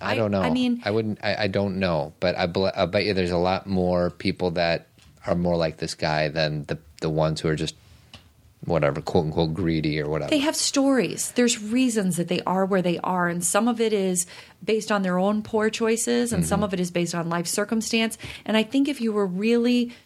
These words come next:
Speaker 2: to give them an opportunity, not, and again, it, not all of them, some of them, but some of them also, like, do you remember that, um, I don't know if it was a documentary or it was something where this guy gave this homeless man money,
Speaker 1: Mm-hmm.
Speaker 2: and maybe it was on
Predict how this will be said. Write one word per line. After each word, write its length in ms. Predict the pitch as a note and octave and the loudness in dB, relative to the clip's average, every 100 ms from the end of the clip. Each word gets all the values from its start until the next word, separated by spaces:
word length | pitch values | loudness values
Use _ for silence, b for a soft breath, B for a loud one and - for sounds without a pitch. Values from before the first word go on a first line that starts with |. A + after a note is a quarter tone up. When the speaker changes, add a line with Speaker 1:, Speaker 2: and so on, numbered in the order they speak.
| - | -6
Speaker 2:
to 120 | G#3 | -6
give 380 | F3 - B3 G#3 | -2 0 0 2
them 200 | G3 F3+ | 0 2
an 120 | F3 | 0
opportunity, 960 | F3+ F#3 F3+ - B3+ C#4 G3 D#3 E2+ - _ B B B | -2 -4 -4 -6 -2 0 0 -2 -6 -12 _ B B B
not, 300 | G3 A3 B3+ - - - - - | -2 0 0 -4 -8 -6 -4 0
and 100 | A#3 | 2
again, 300 | A#3 F3+ D#3+ - - | 2 0 -4 -6 -4
it, 180 | E3+ F3+ | -2 0
not 240 | G3 A3+ | 0 0
all 180 | B3+ C4 | 0 0
of 120 | A#3+ | 0
them, 280 | B3+ C4 C#4 - | 0 -2 -4 -8
some 280 | - G#3+ A3+ | -4 -2 0
of 120 | G#3+ | 0
them, 220 | G#3+ G#3+ - B | -2 -2 -6 B
but 160 | B3+ B3 | -4 -2
some 180 | - D4+ | 0 -2
of 140 | E4 | 0
them 180 | D4 B3 | 0 0
also, 480 | - A3 A#3 G#3 F3+ | 0 0 0 0 0
like, 220 | F3+ F3 | 0 -2
do 80 | A3 | 0
you 40 | A3+ | 0
remember 240 | B3 B3+ | 0 0
that, 380 | G3 F3 E3+ - | 0 -2 -4 -6
um, 320 | F3 E3+ F3 - - | -6 -6 -8 -12 -6
I 60 | |
don't 80 | A#3 | -2
know 60 | B3+ | 0
if 60 | G#3 | -2
it 20 | |
was 100 | E3+ | -4
a 60 | D#3 | -2
documentary 960 | E3+ E3+ E3+ E3 F#3 - F#3 F3 E3+ | -2 -2 -2 -2 -2 -2 0 -2 -2
or 180 | D#3+ E3 | -2 2
it 40 | D#3 | 2
was 160 | D#3 | 2
something 440 | - E3+ D#3+ E3 D#3 B B B | 0 0 -2 -4 -8 B B B
where 480 | - G3+ F#3 F#3 F3+ | -2 0 2 2 0
this 240 | F3+ F3 - | 0 -2 -2
guy 680 | F3+ F3 F3 F3 F3 F3 F3 B B _ _ _ - | -2 0 2 2 0 -2 -6 B B _ _ _ -4
gave 640 | G#3 F#3+ F3 F3 E3+ - - | 0 2 2 0 -2 -6 -4
this 180 | F3 | -2
homeless 340 | F#3+ F3+ F3+ - | 0 -2 -2 -2
man 200 | F3 E3+ | -4 -2
money, 520 | E3 F3 F3 F3 F3 | -2 -2 -2 -2 -6
Speaker 1:
Mm-hmm. 160 | - F3 | -8 -4
Speaker 2:
and 100 | G3+ | -2
maybe 160 | C4 G4+ | -2 -2
it 40 | F4+ | -2
was 100 | G#3+ | -2
on 160 | F3 | -2